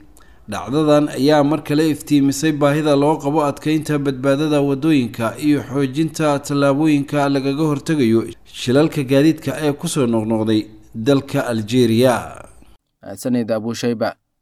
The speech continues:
Speaker 2: Munaasabad lagu caleema saaray nabadoon cusub ayaa ka dhacday deegaan ka tirsan wilaayada Galgaduud.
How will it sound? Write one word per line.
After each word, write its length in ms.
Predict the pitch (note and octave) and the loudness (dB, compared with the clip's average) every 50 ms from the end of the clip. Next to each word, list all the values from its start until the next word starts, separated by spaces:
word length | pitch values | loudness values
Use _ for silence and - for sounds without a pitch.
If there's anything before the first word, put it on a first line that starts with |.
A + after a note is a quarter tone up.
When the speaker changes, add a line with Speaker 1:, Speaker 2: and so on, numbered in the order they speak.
| _ _ _ - | _ _ _ -16
Speaker 2:
Munaasabad 480 | A2+ G2+ G#2 G#2+ A2 - A#2 A#2+ A#2+ A#2 A#2+ | -12 -8 -8 -6 -6 -4 -4 -4 -2 -2 -2
lagu 160 | A#2 A#2 C3 | -2 -2 0
caleema 380 | B2 A#2 A#2+ A#2+ A#2+ A#2+ A#2 A2+ | 0 0 0 0 0 0 -2 -2
saaray 320 | - - A2+ A#2 B2 C3 C3 | -2 -2 -2 -2 0 0 0
nabadoon 380 | B2+ A#2+ A#2+ A#2 C3 C3+ B2+ A#2+ A#2 | -2 -2 -2 -2 -2 -2 -2 -2 -4
cusub 240 | B2 - C#3+ B2 B2 | -4 -4 -2 -2 -2
ayaa 220 | A#2 A#2 A#2 A#2 | -2 0 -2 -2
ka 120 | A#2 - C#3 | -2 -4 -4
dhacday 300 | C3+ B2+ A#2+ B2 C3 C3 A#2+ | -2 -2 -2 -2 -2 -4 -4
deegaan 320 | B2 B2+ B2 C3 C#3+ C#3 | -2 -4 -2 -2 -2 -2
ka 80 | C#3 D3+ | -4 -6
tirsan 340 | C#3+ - C#3 C3 - C3+ B2 A#2+ | -8 -8 -8 -6 -4 -4 -2 -2
wilaayada 400 | A#2 A#2 A2+ A2 A2 A2 A2 G#2+ | -2 -2 -2 -2 -2 -4 -6 -6
Galgaduud. 560 | F#2 G#2+ G2+ G2 F#2+ A#2+ B2 C#3 B2 G2+ - | -6 -6 -8 -6 -6 -4 -2 -2 -2 -4 -6